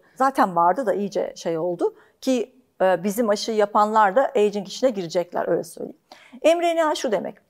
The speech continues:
e, ne dedik? İnformasyonla ilgili bir problemimiz var. D N A burada duruyor, ana yazılım. Bunda bir sürü hikayeler yazıyor değil mi? Bir yerlere emirler buradan gidecek,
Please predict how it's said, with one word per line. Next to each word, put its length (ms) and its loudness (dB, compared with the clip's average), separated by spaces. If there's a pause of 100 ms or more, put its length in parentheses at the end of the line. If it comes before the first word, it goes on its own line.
e, 140 0
ne 140 4
dedik? 220 0
İnformasyonla 800 2
ilgili 180 -2
bir 120 0
problemimiz 520 -4
var. 120 -6 (380)
D 180 8
N 120 4
A 100 4
burada 240 2
duruyor, 260 0
ana 220 2
yazılım. 460 0 (260)
Bunda 280 6
bir 60 4
sürü 400 -2 (260)
hikayeler 500 2
yazıyor 360 -6
değil 120 4
mi? 140 -4 (200)
Bir 60 -2
yerlere 360 4
emirler 480 2
buradan 300 -4
gidecek, 500 -20